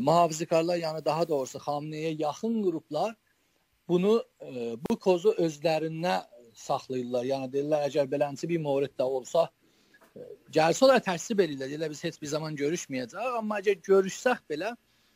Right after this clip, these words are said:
e, mən keçən də sizinlə danışdığımda demişdim ki, əgər qərar olsa bir müzakirəyə zada da, artıq Ruhani ilə və Zərif ilə İran istəmir bir müzakirəyə girsin. Çünki Bərcam məsələsi var və Bərcamı ən az, e, bu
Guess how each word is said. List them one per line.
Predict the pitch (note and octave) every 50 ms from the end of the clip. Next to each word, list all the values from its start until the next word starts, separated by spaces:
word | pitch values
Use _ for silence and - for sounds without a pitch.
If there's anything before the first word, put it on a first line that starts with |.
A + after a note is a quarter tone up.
| _ _ _ _ _ _ _ _ _ D3
e, | C#3 C#3 C#3 C3+ C#3 C#3 D3 D#3+
mən | D#3+ E3 E3
keçən | - F#3 - - F#3 F3+ F#3 F#3 F3 E3+
də | E3+ E3 D3+ C#3+ C3 C#3+
sizinlə | - - D#3+ D3 D3+ D3+ D3+ D3+
danışdığımda | D#3 D3+ D3+ D3 C#3+ - - D3+ D3 D3 D3+ E3 D#3+ D#3
demişdim | D#3 D#3+ D#3+ - - - C3
ki, | A#2+ - C3
əgər | B2 A#2+ C3 B2+ A#2+ C3
qərar | C3 C3 C3 C3 B2+
olsa | A#2+ - C3+ B2
bir | C3 B2+ B2 B2
müzakirəyə | A#2 B2+ B2 A#2+ - - - B2 B2 B2+ B2 B2
zada | B2+ B2+ B2+ B2+
da, | E3 E3+ D#3 C3+ C#3 C3+
artıq | C3 - D3+ C3+ -
Ruhani | C#3 C3 B2 C#3+ C3+ C3 B2+ D3 E3 E3+
ilə | D#3+ D#3 D3+ D3 C#3
və | C3+ B2 C#3+
Zərif | C3+ C#3 C#3+ C#3 -
ilə | D3 D3+ C#3+ C#3+ C3+
İran | C3+ D3 D3 C#3+ -
istəmir | - - F3 F3 F3+ E3 C#3+ B2+
bir | B2+ B2 B2
müzakirəyə | A2+ B2 A#2 A2+ A2 - A#2 A#2 A#2 A#2 G#2+
girsin. | A2 A#2 G#2 - - B2 G#2+ G2+ - _ _ _ _ _ _ _ _ -
Çünki | - C#3+ C3+ C#3+
Bərcam | C#3 C3+ B2+ - D#3+ C#3+ D3+ D3
məsələsi | C#3 C3 B2 - C3+ B2+ A#2+ A#2 - - C3
var | C#3+ E3 D#3+ D#3
və | D3 C3 D3
Bərcamı | C#3+ C#3 B2+ C3+ C#3+ C3+ C#3+ D#3 D3+ D3
ən | C#3+ C#3 C#3
az, | C3 C3 C3+
e, | C3+ A#2+ B2+ C3+ B2+ B2+ A#2+ A#2 A#2+ A#2 A#2+ A#2+
bu | C#3 C#3+